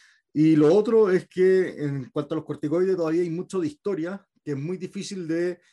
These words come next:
desarraigar porque se transformó en estándar de cuidado. Y yo creo que es bueno de repente cuestionarse, eh, cuál es el sentido de lo que uno está administrando y por qué lo está administrando. Y no solamente por estar repitiendo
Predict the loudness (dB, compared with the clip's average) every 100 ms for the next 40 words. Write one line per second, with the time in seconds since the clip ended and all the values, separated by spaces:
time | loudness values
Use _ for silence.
0 | _ -14 -10 -8 -4 -4 -4 -4 -8 -12
1 | -10 -8 -8 -6 -4 -4 -4 -6 -6 -6
2 | -6 -6 -8 -10 _ _ _ _ _ _
3 | -8 -4 -2 -2 -2 -2 -4 -4 -4 -4
4 | -4 -6 -6 -6 -6 -6 -8 -12 -10 -6
5 | -6 -4 -6 -6 -8 -10 -10 -8 -6 -6
6 | -8 -10 -10 -12 _ _ _ _ -2 0
7 | 0 2 2 2 0 -6 -4 -2 0 0
8 | -2 -2 -2 -2 -4 -8 -10 -8 -6 -6
9 | -8 -8 -8 -8 -8 -10 -10 -6 -4 -2
10 | -4 -6 -8 -6 -8 -6 -6 -6 -8 -10
11 | -12 -14 _ _ _ -8 -2 0 2 2
12 | 2 0 -4 -2 -2 -4 -6 -6 -6 -6
13 | -4 -6 -8 -10